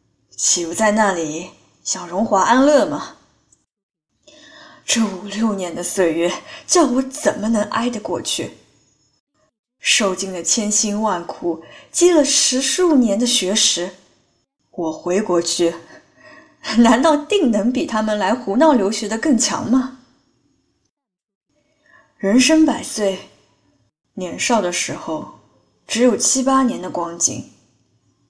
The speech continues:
这最纯最美的七八年，我就不得不在这无情的岛国里虚度过去。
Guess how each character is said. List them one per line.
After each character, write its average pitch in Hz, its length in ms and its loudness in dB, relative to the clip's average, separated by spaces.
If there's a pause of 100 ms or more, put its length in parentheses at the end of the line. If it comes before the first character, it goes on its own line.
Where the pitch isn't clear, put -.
(320)
这 226 160 -4
最 240 340 0
纯 180 320 -6
最 247 220 2
美 196 160 -2
的 127 100 -8
七 - 260 0
八 170 200 -4
年， - 280 -10 (2000)
我 233 80 6
就 262 160 2
不 277 140 -2
得 220 100 0
不 214 100 -4
在 247 160 0
这 240 160 4
无 226 220 2
情 262 180 2
的 226 120 0
岛 190 200 -4
国 185 220 -8
里 226 160 -4
虚 226 260 -6
度 220 160 -4
过 170 240 -8
去。 175 300 -6